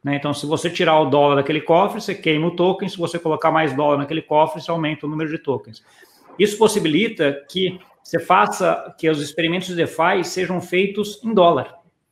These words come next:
né? Porque você tem aquele, o Tether, o S D C, Pax e vários outros aí que são dólar. Isso facilita muito o entendimento de quem é do mercado tradicional, porque você tira o risco de volatilidade dos criptoativos, né? De Ethereum, de,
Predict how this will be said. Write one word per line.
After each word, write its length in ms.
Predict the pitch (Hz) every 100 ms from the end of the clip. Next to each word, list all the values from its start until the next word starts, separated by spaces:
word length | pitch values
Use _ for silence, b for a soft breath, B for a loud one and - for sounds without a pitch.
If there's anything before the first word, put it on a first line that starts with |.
| _ _ _ -
né? 180 | 143
Porque 300 | 147 143 147
você 100 | 143
tem 220 | 151 156 160
aquele, 460 | 160 170 180 180 -
o 80 |
Tether, 580 | 143 - 143 156 - 135 139
o 60 |
S 200 | 143 -
D 80 | 131
C, 400 | - - 151 139
Pax 360 | 143 143 147 -
e 100 | 120
vários 380 | 143 160 143 123
outros 400 | 151 147 127 127
aí 280 | 135 170 b b b
que 80 | -
são 220 | - 190
dólar. 420 | 175 151 143 123 - _
Isso 180 | 175 180
facilita 420 | 202 175 175 202
muito 340 | 165 165 220 214
o 40 |
entendimento 680 | 170 160 143 143 147 156 165
de 120 | 135
quem 140 | 147 160
é 40 |
do 100 | 156
mercado 380 | 151 151 147 151
tradicional, 420 | 156 160 160 156
porque 180 | 156 165
você 220 | - -
tira 220 | - 185
o 60 | 196
risco 500 | 160 170 - - 180
de 100 | 151
volatilidade 720 | 143 165 160 151 139 147 147
dos 160 | 147 -
criptoativos, 840 | 156 156 160 147 - 151 110 110
né? 140 | 120 131
De 180 | 110 113
Ethereum, 560 | - 160 165 127 123
de, 340 | 113 127 117